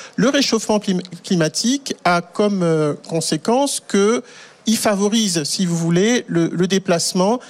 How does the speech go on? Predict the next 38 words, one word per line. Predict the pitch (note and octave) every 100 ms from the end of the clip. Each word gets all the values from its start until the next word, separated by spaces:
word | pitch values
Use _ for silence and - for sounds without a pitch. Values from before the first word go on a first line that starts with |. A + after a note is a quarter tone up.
| - -
des | F3+
vecteurs, | F#3 F3+ - G3+ G#3+ A3 - -
euh, | E3+ D#3+ D#3 D3+ D3 D3 C#3+ C3+
des | E3+ F#3
vecteurs | F3+ - G#3
des | F#3
virus. | F3 D#3+ C3+
Donc | B2+ C#3+
ça | -
veut | D3
dire | D3+ G3+
typiquement | - E3 C#3+ F#3+ A3
que | A3 G3 G3+ - - -
si | - A3
en | G#3+
France, | G3 - G#3+ G#3+ -
euh, | F3+ D#3+ D#3 D3+ D3
bien, | D3
le, | - C#3+ - D3+ E3
le | E3+
virus | D#3+ E3 F#3+
se, | - F3+ D#3 D3
se | -
réchauffe, | D3+ A#3 A3
ben, | E3+
les, | E3 G3
les | G3
moustiques | G3 F3 - A3 C4+ - -
aiment | - G3
bien | F#3+ F3+
la |
chaleur, | D#3+ - D3+ C#3+ F3 G3 -
aiment | A3 A3
bien | G3+
l'humidité, | F#3+ F3 D#3+ D3 C#3 E3+ G#3+ C4 - -
et | E3+
donc, | E3 A3+ B3+ -
euh, | F#3 D#3+